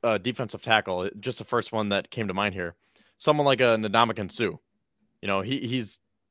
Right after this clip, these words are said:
getting close to retiring, and he might say, "Well, I have a big name, so I should still get paid accordingly." I don't want,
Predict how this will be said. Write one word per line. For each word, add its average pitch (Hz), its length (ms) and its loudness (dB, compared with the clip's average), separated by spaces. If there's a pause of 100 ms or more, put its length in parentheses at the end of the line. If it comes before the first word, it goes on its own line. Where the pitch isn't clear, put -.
(140)
getting 170 200 0
close 156 260 2
to 131 80 -8
retiring, 110 580 4
and 98 100 -4
he 135 140 -2
might 131 240 0
say, 127 160 4
"Well, 107 320 2 (460)
I 123 140 8
have 151 200 6
a 113 60 2
big 101 260 0
name, 107 420 2 (220)
so 107 440 2 (100)
I 117 100 6
should 107 200 -6
still 117 200 2
get 98 220 0
paid 110 220 2
accordingly." 92 600 -4 (1000)
I 127 100 8
don't 151 180 4
want, 120 240 2